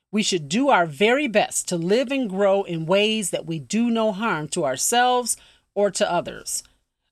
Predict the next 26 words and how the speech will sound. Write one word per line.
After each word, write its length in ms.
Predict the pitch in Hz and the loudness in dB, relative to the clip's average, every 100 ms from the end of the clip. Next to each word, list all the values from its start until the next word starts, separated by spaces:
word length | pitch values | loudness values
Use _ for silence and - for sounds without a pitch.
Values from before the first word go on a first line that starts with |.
| - | 0
One 240 | 226 285 | 2 4
way 180 | 294 269 | 2 2
to 200 | - 240 | -2 -2
ensure 360 | 214 - 320 | 0 0 0
no 220 | 359 214 170 | 0 0 -2
harm 440 | 165 123 117 143 - | -2 -4 -4 -8 -4
is 300 | 254 294 - | 0 0 0
to 160 | - | 0
act 240 | 180 180 233 | 0 -2 -6
appropriately 720 | - 285 349 214 - 147 151 | 0 0 2 -4 -6 -8 -6
and 100 | 170 | -6
according 380 | 185 160 151 165 | -4 -6 -6 -6
to 100 | 185 | -4
your 200 | 165 190 | 0 2
age. 560 | 240 117 117 - - - _ _ _ _ | 2 0 -6 -12 -12 -12 _ _ _ _
There's 300 | 147 190 190 | 0 2 2
another 320 | 233 262 277 | 2 4 2
quote, 560 | - 233 165 135 - - _ _ 202 | -2 0 0 0 -12 -20 _ _ -2
"In 140 | 208 | 2
youth 420 | 202 262 359 - - _ | 4 4 4 2 -18 _
we 160 | 226 269 | 0 0
learn, 560 | 247 233 139 - - - _ _ - | 2 0 0 -4 -14 -20 _ _ -4
in 180 | 202 - | -4 2
age 580 | 247 262 202 151 127 - | 4 4 2 -4 -8 -8
we 160 | 170 180 | -2 0
understand." 800 | 180 175 - 220 170 101 120 | 0 0 -2 0 -2 -4 -14